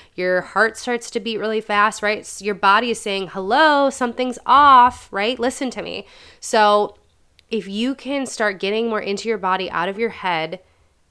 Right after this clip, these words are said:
uh, it's gonna lead you to so many powerful moments and a lot of healing. So I want you to just get into your body and explore this part deeper.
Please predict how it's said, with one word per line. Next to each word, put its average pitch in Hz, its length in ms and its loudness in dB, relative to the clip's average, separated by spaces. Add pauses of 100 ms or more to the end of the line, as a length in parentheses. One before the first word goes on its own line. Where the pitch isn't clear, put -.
uh, 185 320 0
it's 185 160 -6
gonna 196 180 -2
lead 190 280 -6
you 190 80 -10
to - 140 -16
so 196 600 -4
many 185 640 -6
powerful 175 840 -4 (760)
moments 180 640 -4
and 180 260 -10
a 180 100 -10
lot 175 560 -2
of 196 120 -16
healing. 220 640 -6
So 185 480 -2
I 185 120 -6
want 185 400 -2
you 208 460 -6
to - 140 -12
just 185 360 -8
get 180 200 -2
into 208 260 -4
your 190 160 -6
body 175 480 -4 (580)
and 202 140 -6
explore 214 760 -2
this 190 220 -6
part 170 360 -8
deeper. - 580 -10